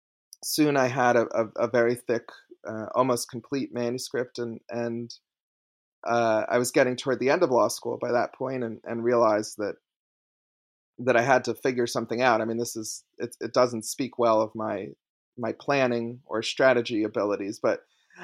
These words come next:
I, I realized that either I was going to do something with my law degree, which would have been very, very logical,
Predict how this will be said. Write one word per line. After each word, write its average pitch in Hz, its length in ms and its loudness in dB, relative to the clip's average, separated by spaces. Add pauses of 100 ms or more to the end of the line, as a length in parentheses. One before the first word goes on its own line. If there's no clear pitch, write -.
(140)
I, 156 160 8
I 170 160 6
realized 135 540 6
that 123 140 2
either 131 360 4
I 113 120 4
was 113 340 -2
going 123 240 4
to 110 200 -8 (140)
do 131 140 -2
something 120 480 0
with 113 140 -4
my 113 120 -2
law 151 280 4
degree, 131 400 0
which 120 400 -4
would 120 180 0
have 117 100 -4
been 110 300 -4
very, 120 260 4
very 113 220 0
logical, 113 640 -2